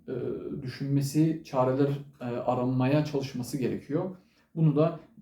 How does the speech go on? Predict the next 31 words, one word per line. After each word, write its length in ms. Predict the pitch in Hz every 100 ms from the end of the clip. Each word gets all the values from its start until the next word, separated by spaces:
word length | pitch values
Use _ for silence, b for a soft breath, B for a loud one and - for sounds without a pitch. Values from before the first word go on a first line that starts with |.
| - -
bundan 320 | 135 151 139
da 120 | 156
bahsetmek 480 | 135 135 139 - 151
istedim 540 | - - 117 151 151 120
bu 100 | 123
videomda. 600 | 123 117 110 139 160 B B B B -
E, 380 | 123 113 110 107 104 - _ _ _ _ _ _ _ -
eleştiriye 520 | 143 147 - 160 160
evet, 420 | 156 175 180 - -
hakarete 460 | 151 139 135 135
hayır 360 | 143 143 139 127
diyerek, 400 | 120 107 - - 117
e, 200 | 110 107
bağlamak 380 | 107 104 107 104
istiyorum. 500 | - 113 143 190 - b b b b b b _ _ -
Beni 280 | 135 156 156
dinledi-, 680 | 165 170 160 165 - - -
dinlediğiniz 540 | 151 156 160 165 160
için 260 | 160 165 160
teşekkür 380 | 139 156 165
ediyorum. 480 | 170 165 165 175 - - _ _ _ _ _
Tekrar 380 | - 151 160 156
dediğim 220 | 156 160
gibi 200 | 139 151
bence 200 | 156 143 147
ümitsiz 420 | 143 143 - 147
olacak 380 | 127 123 143 -
hiçbir 280 | 156 - -
şey 160 | 120
yok. 340 | 127 156 -
E, 60 | -